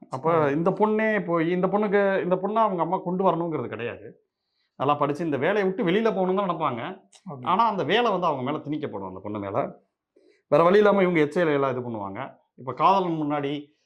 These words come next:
Speaker 1: இப்படி இலையில இப்படி எச்சிலா ஒழுகுறப்ப, அவங்க அம்மா வந்து அவமானப்படுத்தப்படுவாங்க இனிஷியலா.
Speaker 2: ஓகே.
Speaker 1: இதே மாதிரியான ஒரு காட்சி சலவன்லயே வரும்.
Speaker 2: ஓகே.
Speaker 1: கல்யாணத்துக்கு இலை எடுக்க போனவங்க பசிக்குதுங்கிறதுக்காக முன்னாடி போய் உட்கார்ந்ததுலேருந்து,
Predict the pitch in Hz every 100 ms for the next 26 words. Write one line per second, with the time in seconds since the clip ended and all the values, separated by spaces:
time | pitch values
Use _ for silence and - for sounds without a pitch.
0 | _ - 123 120 135 147 143 135 123 120
1 | 123 127 123 117 107 123 123 143 135 117
2 | 120 113 101 113 - - 139 147 160 160
3 | 190 202 175 170 175 139 - 160 254 240
4 | 135 104 101 92 92 95 110 113 98 -
5 | _ _ - 143 120 - _ _ 135 214
6 | 285 254 220 170 127 135 - - 95 107
7 | 165 185 - _ _ _ 160 220 196 123
8 | 120 92 90 _ _ _ - 139 123 107
9 | - _ _ - - - - - _ _
10 | _ - 165 190 180 165 175 175 160 180
11 | 160 156 143 139 147 208 220 - 165 165
12 | 202 233 226 190 156 160 151 151 135 117
13 | 120 117 107 101 98 104 135